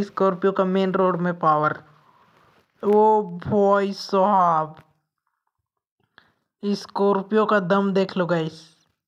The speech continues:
ओ भाई यार, पूरा ट्रैक्टर ये देख लो पूरा उठ जा रहा है। ओ भाई यार, स्कॉर्पियो लाजवाब है यार, स्कॉर्पियो में बहुत पावर है।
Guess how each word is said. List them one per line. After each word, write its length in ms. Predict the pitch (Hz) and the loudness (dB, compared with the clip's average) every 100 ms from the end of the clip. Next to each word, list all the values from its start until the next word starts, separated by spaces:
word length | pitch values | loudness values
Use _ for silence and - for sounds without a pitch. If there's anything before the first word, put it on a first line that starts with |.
| _ _ _ | _ _ _
ओ 140 | 185 196 202 196 165 | 0 4 4 2 -4
भाई 340 | 185 190 190 185 | 0 2 2 0
यार, 440 | 185 170 170 - _ _ _ _ _ _ _ _ _ _ _ _ | 0 2 0 -4 _ _ _ _ _ _ _ _ _ _ _ _
पूरा 280 | 233 262 277 | 2 4 4
ट्रैक्टर 460 | 269 247 240 247 247 | 2 -2 -2 -2 -2
ये 180 | 233 233 | 0 0
देख 240 | 220 214 220 | 0 -2 -2
लो 80 | 202 | -4
पूरा 240 | 202 202 | 0 2
उठ 200 | 196 202 185 | 2 0 0
जा 240 | 196 180 | 0 2
रहा 160 | 175 165 | 0 -2
है। 120 | 170 | -2
ओ 380 | 190 190 208 240 196 | 0 2 4 2 0
भाई 420 | 233 311 240 262 | 2 4 6 4
यार, 320 | 240 233 233 - - - _ | 2 2 0 -4 -20 -20 _
स्कॉर्पियो 760 | 214 247 - 226 233 233 262 254 | -2 -2 2 4 4 2 0 0
लाजवाब 640 | 247 233 214 226 220 226 220 | 2 0 0 0 2 2 0
है 120 | 208 | 0
यार, 460 | 196 196 202 196 - _ _ _ _ _ _ _ - | 2 2 2 0 -6 _ _ _ _ _ _ _ -8
स्कॉर्पियो 680 | 208 208 202 202 196 214 226 | -8 -4 0 0 0 0 0
में 160 | 220 | 0
बहुत 300 | 185 208 208 | 2 0 0
पावर 320 | 196 185 175 180 | 0 2 2 0
है। 260 | 165 - | -4 -6